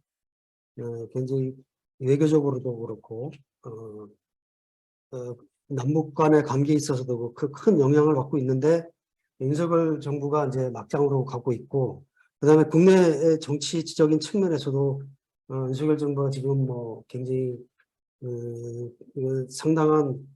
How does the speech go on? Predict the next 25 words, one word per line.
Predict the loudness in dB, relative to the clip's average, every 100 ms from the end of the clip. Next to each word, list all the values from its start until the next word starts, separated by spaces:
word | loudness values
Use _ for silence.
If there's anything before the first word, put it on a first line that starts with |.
| _ _ -12
어, | -10
실수를 | -8 -8 -4 -4 -2
하고 | -4 -4 -2
있는데도 | 2 4 4 2
불구하고 | -2 -4 -4 -4 -2 0 -2 -2
공안 | 2 2
통치를 | 0 -6 -8 -10 -8
통해서, | -4 -4 -4 -4 -6 -10 _ _ _ _ _ -6
어, | -4
이 | -4 0 2 2
위기를 | 0 0 0
돌파하고 | 0 -2 0 0 0 0
있는 | 0 -2
상황이죠. | -2 -2 -2 -2 -4 -6 -12 _ _ _ _
어, | -6 -6
이러다가 | 2 6 8 8 6
이제 | 6 6 6 4 -2 -8 -6
결국은, | -2 -2 0 0 -2 -6 -14 _ _ _ _ _
어, | -10 -10 -6
양해동 | 2 2 4 4
열사 | 2 0 -2 -2 -6 -14 _ _ 0
분신으로까지 | 4 6 4 4 0 -6 -16 _ 0 0 2 0 -2
가는 | -4 -2 2 2 2 -6 -16 _ _
그런 | 2 2
상황이고요. | 2 0 0 -2 -4 -4